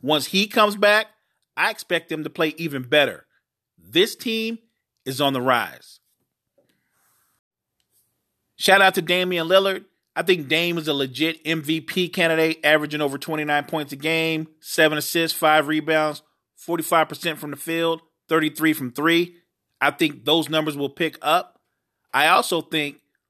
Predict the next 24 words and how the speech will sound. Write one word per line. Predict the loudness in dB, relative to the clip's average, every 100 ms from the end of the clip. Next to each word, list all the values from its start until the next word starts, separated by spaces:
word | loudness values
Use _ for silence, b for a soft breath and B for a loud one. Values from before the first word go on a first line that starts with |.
| _ _
once | -4 -4 0
the | 0
Blazers | 4 4 6 4 -2
role | 4 4 4
players | 0 0 0 0
start | 0 0
providing | -4 2 4 4 0
more | -4 -6
support | -6 -10 -2 -2 -2 _ _ -12
around | -2 0
him | 0 -4
and | -4
C | -4 -4 -4
J, | -2 -2 -2 -10 _ _ _ _
the | -10
Blazers | 0 4 4 2 -2
will | -4
be | 0 0
in | -2
contention | -6 -4 -6 -4 -6
in | -4
the | -2
West | 0 0 0
again. | -8 -4 -6 -6